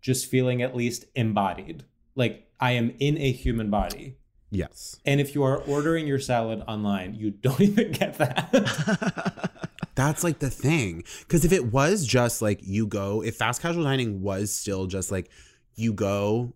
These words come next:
Speaker 2: and you order with all the other people, I don't think we'd be having this conversation. Like, I bet it was fun, like, back, like, when Shake Shack, like, blew up, like, fifteen years
Speaker 1: Oh,
Speaker 2: ago,
Speaker 1: are
Speaker 2: and
Speaker 1: you
Speaker 2: everyone was in
Speaker 1: kidding
Speaker 2: the
Speaker 1: me?
Speaker 2: Shake
Speaker 1: It was a
Speaker 2: Shack line in
Speaker 1: party.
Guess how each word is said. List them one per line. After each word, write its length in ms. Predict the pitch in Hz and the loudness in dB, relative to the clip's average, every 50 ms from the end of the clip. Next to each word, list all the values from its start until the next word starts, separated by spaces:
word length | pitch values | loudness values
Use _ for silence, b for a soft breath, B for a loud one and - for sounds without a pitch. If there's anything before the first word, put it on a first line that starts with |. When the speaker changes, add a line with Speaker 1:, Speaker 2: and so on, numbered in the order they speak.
| _ | _
Speaker 2:
and 140 | 113 113 110 | -2 -2 0
you 140 | 104 104 101 | 0 -2 -2
order 580 | - 95 95 92 95 95 98 101 104 107 107 98 | -4 -4 -4 -2 -2 0 2 2 2 0 0 0
with 180 | 104 107 98 - | 0 0 0 -2
all 200 | 69 87 90 95 | -4 -10 -8 -4
the 80 | 98 98 | -4 -4
other 140 | 95 90 | -4 -4
people, 580 | - - 90 90 90 107 113 123 131 139 147 - - | -6 -8 -10 -8 -6 -4 -2 -2 -2 -2 -4 -4 -2
I 100 | - 107 | -2 0
don't 200 | 104 110 110 92 117 | 0 0 0 0 0
think 100 | 110 101 | 0 2
we'd 100 | 110 104 | 2 2
be 140 | 101 95 | 2 2
having 220 | 90 90 87 87 87 | 0 0 0 -2 -4
this 100 | 85 - | -4 -6
conversation. 680 | 87 80 65 62 80 - 67 - - - - 95 - B B B B B 123 | -6 -8 -8 -8 -8 -8 -10 -10 -10 -10 -10 -10 -12 B B B B B 2
Like, 100 | 135 135 | 4 4
I 100 | 147 147 | 4 4
bet 220 | 117 135 135 139 | 4 2 0 2
it 60 | 165 190 | 2 2
was 220 | 214 214 202 - | 2 2 2 0
fun, 320 | - - 98 92 101 113 | -2 -2 -2 -2 -2 -4
like, 240 | 110 104 98 92 - | -4 -4 -4 -6 -4
back, 340 | - 98 92 95 98 - - - _ _ - | -2 -2 -2 -2 -4 -6 -12 -20 _ _ -6
like, 280 | 113 107 92 - - _ | -4 -4 -4 -6 -10 _
when 220 | 117 110 107 104 | -4 -4 -2 -2
Shake 260 | 98 - - 95 - | 0 0 0 -2 -2
Shack, 300 | - - 104 98 - - | 0 0 0 0 0 0
like, 140 | 104 95 80 | -2 -2 0
blew 180 | 85 95 98 92 | 0 2 2 2
up, 160 | 92 92 - | 2 0 0
like, 140 | 98 85 - | -2 -4 -4
fifteen 320 | - 95 - - 95 92 | -6 -6 -4 -2 0 2
years 180 | 170 185 185 170 | 4 4 4 4
Speaker 1:
Oh, 60 | 135 | 4
Speaker 2:
ago, 240 | 107 110 113 120 120 | 2 2 0 0 2
Speaker 1:
are 80 | - 131 | 2 2
Speaker 2:
and 80 | 127 | 2
Speaker 1:
you 80 | 123 - | 2 2
Speaker 2:
everyone 240 | - 101 - - - | 0 0 2 2 2
was 80 | 156 | 2
in 60 | - | 2
Speaker 1:
kidding 0 | |
Speaker 2:
the 40 | 196 | 2
Speaker 1:
me? 80 | 202 208 | 2 4
Speaker 2:
Shake 80 | 208 | 4
Speaker 1:
It 20 | 175 | 4
was 80 | 170 143 | 4 4
a 20 | 110 | 2
Speaker 2:
Shack 100 | 113 117 | 4 4
line 140 | 110 113 | 4 4
in 60 | 254 | 4
Speaker 1:
party. 60 | - | 4